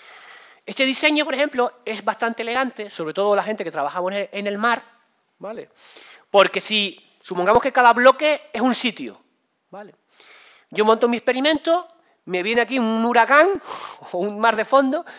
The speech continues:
y me aniquila este sitio y este sitio. Bueno, pues todavía me quedo con dos,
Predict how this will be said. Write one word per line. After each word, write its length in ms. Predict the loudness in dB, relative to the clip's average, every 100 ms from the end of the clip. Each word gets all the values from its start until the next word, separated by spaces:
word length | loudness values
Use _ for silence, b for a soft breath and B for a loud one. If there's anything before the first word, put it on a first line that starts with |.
| B B B
y 100 | -10
me 160 | 0 2
aniquila 640 | 2 -2 -4 6 6 6 2
este 220 | -2 -4
sitio 240 | -6 -6
y 60 | -6
este 160 | -4
sitio. 280 | -4 -4 -4
Bueno, 160 | -4 -4
pues 120 | -4
todavía 260 | -4 -2 -2
me 80 |
quedo 180 | -4 -4
con 140 | -4 -4
dos, 160 | -4